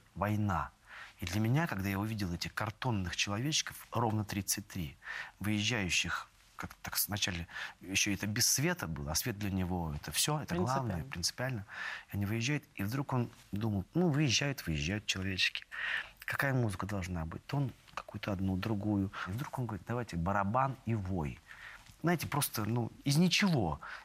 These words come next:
Speaker 1: Картонные человечки вышли под дикий крик царя Гви-, этого Гвидона, и барабанный бой.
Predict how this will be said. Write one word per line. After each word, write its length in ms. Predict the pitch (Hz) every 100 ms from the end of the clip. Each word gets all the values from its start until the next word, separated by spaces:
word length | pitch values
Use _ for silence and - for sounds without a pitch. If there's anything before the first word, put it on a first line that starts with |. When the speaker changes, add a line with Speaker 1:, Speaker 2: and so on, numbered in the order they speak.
| -
Speaker 1:
Картонные 500 | 151 156 170 147 131
человечки 440 | 120 139 175 - 120
вышли 400 | 123 165 - 113
под 520 | - 123 117 117 120
дикий 520 | 120 175 160 - 123 117 131 -
крик 500 | - 143 170 147 - - - - - - - -
царя 280 | - 127 113
Гви-, 160 | 95
этого 280 | 87 87 87
Гвидона, 600 | 90 117 160 180 98 73 - -
и 60 | 107
барабанный 360 | 120 131 151
бой. 180 | 104